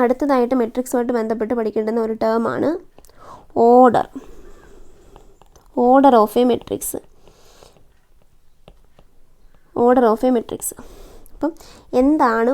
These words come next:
ഒരു മെട്രിക്സിൻ്റെ ഓർഡർ എന്ന് പറഞ്ഞാൽ, ഇവിടെ നോക്കിക്കേ, നമുക്ക് ഈ എക്സാമ്പിൾ വെച്ച് പറയാം. ഇതിനകത്ത് എത്ര റോ ഉണ്ട്? വൺ,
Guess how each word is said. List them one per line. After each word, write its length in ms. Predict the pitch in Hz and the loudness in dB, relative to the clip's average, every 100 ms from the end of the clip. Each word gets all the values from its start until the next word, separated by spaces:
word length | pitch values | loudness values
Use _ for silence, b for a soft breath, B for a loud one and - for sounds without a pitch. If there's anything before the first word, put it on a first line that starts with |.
| - | -2
ഒരു 100 | 240 | -2
മെട്രിക്സിൻ്റെ 500 | 240 226 247 240 226 269 - 226 | -2 -2 -8 -6 -4 -4 -4 -2
ഓർഡർ 340 | 233 262 285 262 | 2 2 2 2
എന്ന് 140 | 220 247 | -2 -4
പറഞ്ഞാൽ, 380 | 220 233 240 - - B B B | -4 -6 -10 -12 -16 B B B
ഇവിടെ 140 | 277 254 | 2 2
നോക്കിക്കേ, 300 | 233 226 247 | 2 2 0
നമുക്ക് 220 | 247 254 269 | 0 0 -2
ഈ 20 | 240 | -2
എക്സാമ്പിൾ 320 | - 233 226 | -4 -4 -4
വെച്ച് 140 | 214 240 | -6 -8
പറയാം. 180 | 233 - - B B B B B B _ - _ - _ _ - | -10 -12 -18 B B B B B B _ -20 _ -20 _ _ -4
ഇതിനകത്ത് 400 | 285 302 247 247 240 | 2 4 4 4 2
എത്ര 180 | 269 254 | 4 4
റോ 80 | 226 240 233 | 6 6 6
ഉണ്ട്? 180 | 220 214 226 B B B B B 262 220 | 4 0 0 B B B B B -2 2
വൺ, 140 | 190 | 2